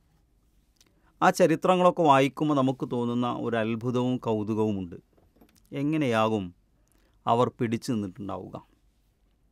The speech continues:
യഥാർത്ഥത്തിൽ അവരുടെ ഉള്ളിൽ ഒരുപാട് പ്രയാസങ്ങൾ ഏറ്റുവാങ്ങുമ്പോഴും ഉള്ളിൽ ആശ്വാസം പകരുന്ന,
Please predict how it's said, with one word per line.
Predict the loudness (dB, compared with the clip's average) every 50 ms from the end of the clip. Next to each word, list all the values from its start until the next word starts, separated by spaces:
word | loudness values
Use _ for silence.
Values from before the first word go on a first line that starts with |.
| _ _ _ _ _ _ _ _ _ _ _ _ _ _ _ _ _ _ _ _ _ _ _ _
യഥാർത്ഥത്തിൽ | 4 6 8 8 6 4 0 0 4 4
അവരുടെ | 6 6 6 6 4 2 4 4
ഉള്ളിൽ | 6 6 8 8 8 8 6 4 0 -4 -12 _ _ _ _ _ _ _ _ _ _ _ _ _ _ _ _ _ _ _ _ _ _
ഒരുപാട് | 0 2 4 8 8 10 10 10 8 8 6 4
പ്രയാസങ്ങൾ | 4 4 6 8 8 8 6 6 2 0 -2 0 0 2 2 0 0 -2 -4 -8 -4 0
ഏറ്റുവാങ്ങുമ്പോഴും | 0 0 0 0 _ 0 0 2 2 2 2 0 0 0 0 0 -2 -2 -2 -4 -6 -8 -12 _ _ _ _ _ _ _ -20 _ _ _ _ _ _ _ _ _ _ _ _ _ _ _ _ _
ഉള്ളിൽ | 0 4 4 6 6 6 8 8
ആശ്വാസം | 8 8 6 4 0 2 4 6 6 4 2 0 0 2
പകരുന്ന, | 0 0 0 0 -2 -2 -2 -2 -2